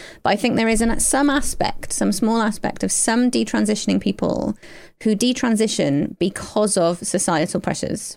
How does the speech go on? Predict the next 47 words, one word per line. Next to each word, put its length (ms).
because 320
of 80
the 60
family 260
they've 160
got 180
around 320
them, 380
have 220
got, 240
you 80
know, 100
"I 80
don't 160
accept 360
it, 40
I'm 140
not 180
gonna 200
tell 180
you, 80
call 220
you 240
the 100
pronoun 360
you 80
wanna 120
be 100
called, 300
I'm 60
not 100
gonna 120
call 100
you 80
the 40
name 120
you 60
wanna 120
be 60
called." 380
I 80
think 340
if 160
you 160
are 100
not 360
accepted 720